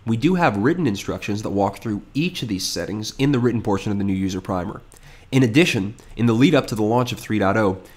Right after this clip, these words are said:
I produced some in-depth videos walking through each of these settings, which you can find in the blog loop on the Tribe website. So if you wanna check those out, you might as well. Here, I'm just gonna give you a high-level overview and allow you to go explore if you wanna check them out more on your own.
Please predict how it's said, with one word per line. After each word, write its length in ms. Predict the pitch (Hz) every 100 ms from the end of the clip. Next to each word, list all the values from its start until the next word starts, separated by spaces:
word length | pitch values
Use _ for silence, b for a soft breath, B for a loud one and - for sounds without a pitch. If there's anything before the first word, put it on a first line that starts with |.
| B
I 80 | 123
produced 340 | 139 127 123
some 180 | 101 98
in-depth 520 | 120 139 117 113 -
videos 400 | 110 104 95 92
walking 380 | 101 98 101 101
through 220 | 104 104 -
each 260 | 139 -
of 60 | 127
these 180 | 107 -
settings, 400 | - 90 73 -
which 100 | 110
you 60 | 117
can 100 | 104
find 420 | - 117 113 104
in 120 | 107
the 80 | 98
blog 320 | 101 110 104
loop 200 | 101 95
on 100 | 90
the 60 | 92
Tribe 300 | 98 87 95
website. 400 | 90 - 80 - - B B B
So 80 |
if 60 | 123
you 80 | 139
wanna 180 | 185 185
check 220 | 165 160
those 200 | 120 113
out, 240 | 107 104
you 120 | 110
might 140 | 104 95
as 100 | 95
well. 260 | 82 - - - - b b b
Here, 160 | - 175
I'm 100 | 160
just 100 | 127
gonna 120 | 151
give 120 | 135
you 100 | 127
a 40 | 101
high-level 380 | 113 110 107 104
overview 420 | 120 123 120 120
and 60 |
allow 140 | 107 98
you 180 | 95 117
to 80 |
go 140 | 101 95
explore 500 | 92 - 98 90 101
if 100 | 101
you 60 | 104
wanna 160 | 90
check 200 | 87 90
them 120 | - 92
out 100 | 92
more 220 | 92 87
on 100 | 90
your 160 | 85
own. 140 | -